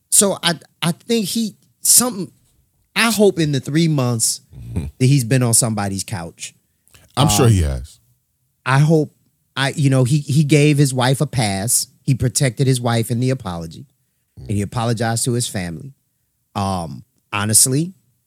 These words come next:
Speaker 1: I respect him doing that. Um, however, comma, I think it would have been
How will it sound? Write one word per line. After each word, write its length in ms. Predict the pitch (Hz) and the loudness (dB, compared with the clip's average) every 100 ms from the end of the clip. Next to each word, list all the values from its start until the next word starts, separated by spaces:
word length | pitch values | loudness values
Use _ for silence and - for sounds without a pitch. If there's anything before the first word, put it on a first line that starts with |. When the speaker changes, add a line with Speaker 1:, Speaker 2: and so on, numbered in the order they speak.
| _ _ _ _ _ _ _ - - | _ _ _ _ _ _ _ -16 -6
Speaker 1:
I 80 | 107 | -4
respect 640 | 113 101 - - 123 - | 0 2 2 0 0 0
him 420 | 131 120 117 151 - 131 | 0 2 0 -2 -8 2
doing 320 | 135 135 139 | 4 6 4
that. 280 | 147 151 - _ _ _ _ _ _ _ _ _ 117 | 0 -2 -8 _ _ _ _ _ _ _ _ _ -4
Um, 600 | 110 104 98 92 87 - _ _ _ _ _ _ _ _ _ _ _ _ - | -2 0 -2 -6 -10 -14 _ _ _ _ _ _ _ _ _ _ _ _ -6
however, 520 | 117 120 120 127 113 | 0 2 2 2 0
comma, 580 | - 123 117 107 104 101 _ _ _ _ _ _ _ _ _ _ _ _ _ _ _ _ _ _ _ _ _ - | -2 -2 0 0 -4 -8 _ _ _ _ _ _ _ _ _ _ _ _ _ _ _ _ _ _ _ _ _ -4
I 140 | 120 | -2
think 240 | 127 147 123 | 0 0 0
it 100 | 117 | 0
would 140 | 123 | 2
have 140 | 120 107 | 2 2
been 500 | 113 110 104 101 | 2 2 0 -4